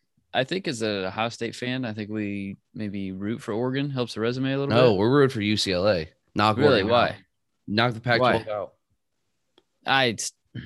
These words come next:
Speaker 1: I still don't see 'em getting in. I, they'll, they'll lose eventually, but <coughs> this one I don't think so. I've got Oregon.
Speaker 2: Oregon to cover and, or Oregon outright, basically?
Speaker 1: Yeah, it's only two. Yeah.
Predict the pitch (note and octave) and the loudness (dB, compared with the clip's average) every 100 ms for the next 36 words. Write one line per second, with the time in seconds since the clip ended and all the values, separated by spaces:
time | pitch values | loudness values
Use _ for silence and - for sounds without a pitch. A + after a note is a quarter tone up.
0 | - - A2+ - A#2+ G2+ - G#2 F#2+ F#2+ | -14 -6 -4 -2 0 -2 -4 -6 -8 -8
1 | - F2 F2+ F#2+ G2 B2+ D3 A2 A#2+ G2 | -8 -10 -10 -8 -4 0 2 2 0 0
2 | F#2+ G2+ G2+ A#2+ C3 F#2+ G2 F#2 F#2 - | -4 -4 2 4 4 2 0 0 -4 -4
3 | - - - C#3 C#3+ A#2+ F#2+ D#2+ - - | -18 -14 0 2 4 2 2 0 -4 -6
4 | - - A2 - _ _ _ _ _ G#2 | -6 -6 -10 -18 _ _ _ _ _ -4
5 | G#2 F#2+ F2+ F#2+ G2+ - _ _ _ _ | 0 0 0 -2 -6 -8 _ _ _ _
6 | _ _ _ _ _ _ - A#2+ A#2+ A2+ | _ _ _ _ _ _ -4 0 2 0
7 | G#2+ A2 A2 G#2+ G#2 A2+ A2+ - F#2+ F2+ | 0 0 2 2 2 0 -2 -4 -6 -4
8 | - G#2 G#2+ G2+ G2+ F#2 G#2 G2 G2 A2 | -4 -2 0 0 0 0 -2 -2 -6 -6
9 | A2+ G#2+ A2 A2 D#3 A2+ G2 G#2+ F2+ F#2 | -6 -4 -6 -2 2 4 2 0 -2 -2
10 | - G#2 G2 G#2 F#2 G2 | 0 2 2 0 0 0